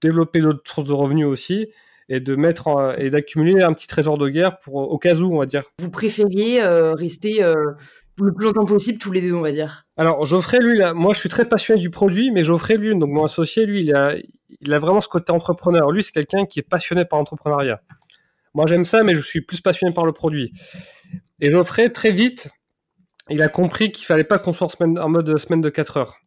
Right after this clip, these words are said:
Speaker 1: Il a dit, « Faut qu'on prenne des bureaux, faut qu'on prenne, euh, deux stagiaires et il faut qu'on, faut qu'on, qu'on, qu'on développe le, le business. » Et, et donc, c'est, c'est ce qu'on a fait. Et très rapidement, en fait, on a,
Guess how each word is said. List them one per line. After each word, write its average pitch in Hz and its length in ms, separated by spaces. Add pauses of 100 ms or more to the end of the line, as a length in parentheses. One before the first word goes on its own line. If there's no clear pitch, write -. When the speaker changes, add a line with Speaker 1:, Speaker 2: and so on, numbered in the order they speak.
(580)
Speaker 1:
Il 139 80
a 147 80
dit, « 180 160
Faut - 140
qu'on 196 140
prenne 196 280
des 165 80
bureaux, 190 380
faut - 160
qu'on 180 180
prenne, 180 300
euh, 156 540
deux 180 100
stagiaires 190 600
et 160 120
il 151 80
faut 180 160
qu'on, 151 500
faut - 140
qu'on, 160 140
qu'on, 151 420
qu'on 151 160
développe 165 320
le, 147 320 (280)
le 143 60
business. » 147 440
Et, 131 120 (120)
et 139 60
donc, 147 200
c'est, 165 120
c'est 165 120
ce - 80
qu'on 170 120
a 151 80
fait. 208 280 (440)
Et - 40
très - 160
rapidement, 165 400
en 180 120
fait, 185 260
on 160 160
a, 131 500